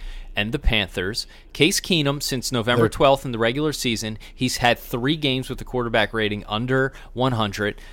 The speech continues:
Speaker 1: Two of those were the out-, were the outdoor games under forty, and the other came last week against the Saints. Now, that's not to say he was horrible in that game, but they won sixteen nothing against the Aaron
Speaker 2: He was
Speaker 1: Rodgers-less
Speaker 2: not great against Green Bay.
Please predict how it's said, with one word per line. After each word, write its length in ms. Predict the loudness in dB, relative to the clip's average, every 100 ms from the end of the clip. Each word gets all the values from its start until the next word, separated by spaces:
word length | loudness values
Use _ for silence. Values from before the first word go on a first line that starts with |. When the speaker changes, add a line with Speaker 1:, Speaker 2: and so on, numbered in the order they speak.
| -18 -18 -10
Speaker 1:
Two 240 | 6 8
of 60 | 10
those 340 | 10 8 2
were 180 | 0 2
the 180 | 6 6
out-, 200 | 6 4
were 140 | 0
the 200 | 2 2
outdoor 400 | 4 4 2 0
games 300 | 0 -2 -2
under 180 | -4 -4
forty, 400 | -4 -4 -2 -4
and 160 | -4 -4
the 120 | -2
other 200 | 0 -2
came 280 | -2 -4 0
last 240 | -2 -2
week 180 | -6 -6
against 320 | -12 -12 -10
the 60 | -6
Saints. 400 | -2 -2 -4 -2
Now, 220 | 0 -2 -8 -18 -20 -10
that's 180 | -8 -2
not 100 | -2
to 80 | 0
say 160 | 2 2
he 140 | 2
was 180 | -4 -6
horrible 460 | 2 4 6 2
in 80 | -6
that 180 | -8 -6
game, 280 | -6 -6 -6
but 240 | -4 -6 -12 -6
they 80 | -4
won 180 | -2 -2
sixteen 460 | -2 -4 -2 0
nothing 280 | 0 0 -2
against 320 | 0 -2 -4
the 80 | -8 -12 -2
Aaron 220 | 0 2
Speaker 2:
He 40 | 4
was 220 | 4 4
Speaker 1:
Rodgers-less 100 | 4
Speaker 2:
not 280 | 8 8 8
great 280 | 6 8 6
against 340 | 4 0 0
Green 260 | 2 2 4
Bay. 320 | 4 4